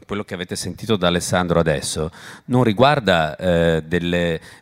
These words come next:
mm, presenze politiche marginali. Qui stiamo parlando di partiti che sono in grande ascesa nei loro paesi,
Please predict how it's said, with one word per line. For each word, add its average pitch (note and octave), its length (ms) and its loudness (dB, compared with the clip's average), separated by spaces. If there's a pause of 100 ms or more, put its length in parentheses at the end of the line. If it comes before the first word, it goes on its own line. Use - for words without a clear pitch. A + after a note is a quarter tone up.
mm, F2 520 -6
presenze G#2+ 580 2
politiche G2+ 520 2
marginali. F2+ 840 -4 (300)
Qui E3 140 2
stiamo G#2 260 -2
parlando A2+ 460 0
di G2 100 -4
partiti G2 600 -2
che A#2+ 120 -4
sono F2 380 -4 (160)
in F3 140 -4
grande A#2 420 2
ascesa F#2+ 560 0
nei F2+ 180 -4
loro F2 280 2
paesi, E2+ 600 0